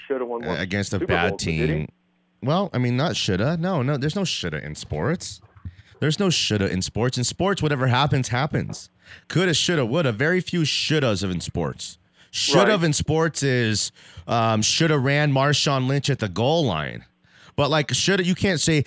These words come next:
Speaker 2: "Shouldn't have pitched that pitch to that guy who hit that walk-off home run." Can't say that. It's different. It's just different. Shoulda in sports doesn't really happen unless, you know, it's
Speaker 1: Unless you're Danny.
Speaker 2: Well, yeah, unless you're just, unless it's blatant. Unless it's blatant, blatant.
Speaker 1: Well,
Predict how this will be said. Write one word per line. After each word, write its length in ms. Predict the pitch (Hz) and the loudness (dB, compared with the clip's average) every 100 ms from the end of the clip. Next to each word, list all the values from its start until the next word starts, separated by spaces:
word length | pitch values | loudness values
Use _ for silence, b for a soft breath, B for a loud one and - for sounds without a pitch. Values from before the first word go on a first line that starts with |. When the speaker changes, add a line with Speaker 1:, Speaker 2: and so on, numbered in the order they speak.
| B | B
Speaker 2:
"Shouldn't 400 | - - 156 156 | -2 2 4 2
have 140 | 117 | 2
pitched 260 | - 151 - | 2 2 2
that 220 | 139 - | 0 2
pitch 240 | 143 143 | 2 2
to 100 | - | 0
that 220 | 123 104 95 | 0 0 0
guy 240 | 117 123 | 0 2
who 80 | 123 | 2
hit 100 | 127 | 2
that 180 | 110 90 | 0 0
walk-off 440 | 117 113 110 101 | 0 2 0 0
home 200 | 104 95 | 0 0
run." 400 | 95 151 104 131 - b b b | 0 0 0 -2 -6 b b b
Can't 220 | - 160 147 | 0 2 2
say 200 | 117 90 | 2 2
that. 300 | 113 147 113 | 2 2 0
It's 140 | - | -2
different. 440 | 156 190 - 67 - | -4 -2 -4 -8 -8
It's 140 | - - | -10 -6
just 160 | 107 | -6
different. 340 | 85 156 69 - _ - | -4 -6 -6 -10 _ -8
Shoulda 340 | - 175 214 | -2 0 2
in 120 | 143 | 0
sports 340 | 131 - 160 131 | -2 0 -2 -2
doesn't 160 | 120 | -2
really 160 | 120 95 | -2 0
happen 340 | 101 120 85 | 0 0 -2
unless, 540 | 82 87 90 90 - - _ _ _ _ _ _ _ _ - - | -2 -2 -2 -2 -4 -8 _ _ _ _ _ _ _ _ -14 -4
you 100 | 98 | 0
know, 160 | 90 | 0
it's 120 | 90 127 | 0 -2
Speaker 1:
Unless 180 | 127 | -4
you're 100 | 135 | -4
Danny. 380 | 123 127 123 101 - _ | -2 0 -2 -6 -14 _
Speaker 2:
Well, 300 | 98 117 101 | -2 0 0
yeah, 240 | 87 67 - | 0 -2 -2
unless 260 | 92 110 | -2 0
you're 80 | 101 | 0
just, 180 | 101 98 | -2 -4
unless 340 | 101 120 127 | -2 0 0
it's 100 | 101 | -2
blatant. 600 | 73 78 87 - 64 - _ | -2 -2 -2 -4 -10 -14 _
Unless 240 | 73 80 - | -8 -8 -8
it's 80 | 67 | -10
blatant, 480 | 71 71 - 52 | -6 -6 -6 -10
blatant. 400 | 55 67 - 62 - _ _ _ _ _ | -8 -8 -8 -12 -14 _ _ _ _ _
Speaker 1:
Well, 180 | 104 104 | -12 -12